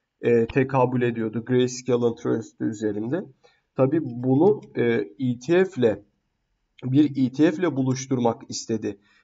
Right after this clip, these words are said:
e, Grayscale. Eğer Sage E T F'e izin verirse bir borsada,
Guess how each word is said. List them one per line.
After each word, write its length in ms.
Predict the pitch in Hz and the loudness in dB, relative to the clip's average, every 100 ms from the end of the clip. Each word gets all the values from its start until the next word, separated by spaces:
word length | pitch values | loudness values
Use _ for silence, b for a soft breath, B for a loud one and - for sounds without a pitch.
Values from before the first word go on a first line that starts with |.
| _ | _
e, 280 | 107 107 104 | -4 -4 -4
Grayscale. 760 | 104 117 107 104 - 139 185 226 _ _ _ | -4 -2 -2 -4 -2 0 0 -2 _ _ _
Eğer 260 | 113 123 180 | 4 4 2
Sage 360 | 135 170 170 - | -2 -2 -2 -4
E 160 | 123 120 | -6 -2
T 180 | 135 | -2
F'e 200 | 135 151 - - | 0 -2 -4 -8
izin 340 | 120 107 123 127 | -8 -2 0 4
verirse 640 | 135 196 202 - 185 208 _ _ b b b _ | 4 4 -2 -4 -4 -6 _ _ b b b _
bir 380 | 127 139 196 131 | -6 -2 -2 2
borsada, 720 | 135 180 185 147 117 143 208 | 4 4 2 0 2 0 -4